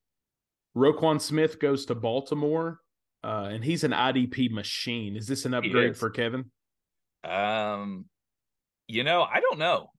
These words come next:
Speaker 2: Um, yeah, he is. He's been a stud, um, but I'm not sure if that's really gonna be an upgrade or not. I think it's probably the same for him, um, going over to Baltimore.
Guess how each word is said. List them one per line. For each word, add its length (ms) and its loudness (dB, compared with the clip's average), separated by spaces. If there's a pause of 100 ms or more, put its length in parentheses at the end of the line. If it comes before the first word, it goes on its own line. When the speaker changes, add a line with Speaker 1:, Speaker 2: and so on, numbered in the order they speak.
(280)
Speaker 2:
Um, 360 -2 (240)
yeah, 200 0
he 200 0
is. 400 -6 (120)
He's 200 -4
been 140 -2
a 80 -2
stud, 520 2 (360)
um, 480 -6 (400)
but 100 -2
I'm 120 0
not 180 0
sure 160 0
if 100 -2
that's 220 -4
really 200 -4
gonna 180 -6
be 120 -6
an 60 -6
upgrade 380 0
or 100 -6
not. 160 -2
I 40 -6
think 120 -8
it's 80 -12
probably 240 4
the 80 -4
same 300 -4
for 160 -2
him, 340 -4 (560)
um, 500 -6 (440)
going 200 0
over 160 0
to 60 -6
Baltimore. 640 -2